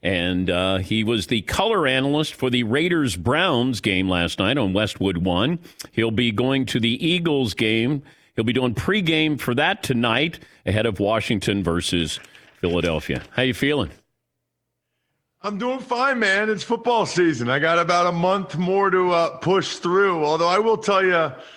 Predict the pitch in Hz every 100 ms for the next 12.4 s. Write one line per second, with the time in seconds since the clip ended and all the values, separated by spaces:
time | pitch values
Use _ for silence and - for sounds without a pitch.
0 | - - _ _ _ 143 190 208 185 240
1 | 254 165 208 190 220 220 202 190 196 185
2 | 170 156 165 151 156 143 - 127 117 120
3 | 147 165 156 180 208 196 175 160 180 180
4 | 180 170 170 165 151 151 151 147 143 135
5 | - 135 143 160 165 - - 160 151 110
6 | 156 175 170 156 131 123 117 113 110 104
7 | - - - _ _ _ - 165 185 180
8 | 196 180 165 190 208 208 - 202 208 190
9 | 190 180 170 170 165 165 180 - - -
10 | 127 185 208 202 202 196 190 185 180 175
11 | 156 170 175 165 165 143 120 123 - -
12 | 147 147 139